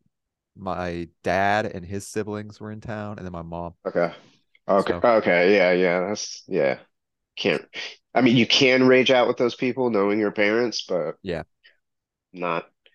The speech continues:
Speaker 2: entirely ideal.
Speaker 1: I was just, I was just, like, tired mostly.
Speaker 2: I can imagine, bro.
Speaker 1: And
Speaker 2: That has
Speaker 1: sick
Speaker 2: to
Speaker 1: for a
Speaker 2: be,
Speaker 1: little
Speaker 2: like, a
Speaker 1: while.
Speaker 2: Has to be a huge relief.
Speaker 1: Yeah. And then,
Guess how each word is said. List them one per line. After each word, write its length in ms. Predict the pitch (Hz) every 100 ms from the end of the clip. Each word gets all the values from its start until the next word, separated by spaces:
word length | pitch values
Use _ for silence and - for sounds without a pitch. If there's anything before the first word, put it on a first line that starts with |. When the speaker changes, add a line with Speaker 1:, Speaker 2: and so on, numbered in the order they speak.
| _
Speaker 2:
entirely 720 | 101 95 - 90 87 92 95
ideal. 540 | 98 98 104 104 98 _ _ _ _
Speaker 1:
I 100 | 110
was 160 | 123 -
just, 320 | 120 - _ _
I 80 | 104
was 120 | 123
just, 180 | 147 139
like, 380 | 113 90 - - _ _ _ _ _ _ _ _ _ _ _ _ _ -
tired 440 | 87 92 87 85
mostly. 440 | 85 82 87 85 - _ _ _ _ _ _ _ _ _
Speaker 2:
I 60 | 110
can 100 | 165
imagine, 400 | 139 107 104 95
bro. 200 | 98 113
Speaker 1:
And 100 | 135
Speaker 2:
That 200 | 107 127
has 140 | 147
Speaker 1:
sick 80 | -
Speaker 2:
to 0 |
Speaker 1:
for 100 | 95
a 40 |
Speaker 2:
be, 60 | 95
Speaker 1:
little 140 | 90
Speaker 2:
like, 40 | 90
a 40 |
Speaker 1:
while. 300 | 90 92 98 _ _ _ _ _ _ _ _ -
Speaker 2:
Has 140 | 120
to 60 | 127
be 120 | 107
a 40 |
huge 300 | 85 107 107
relief. 400 | 85 87 107 87 - - _ _ _ _ _ _
Speaker 1:
Yeah. 400 | 107 104 101 - - _ _ _ _ -
And 160 | 110 113
then, 340 | 120 117 113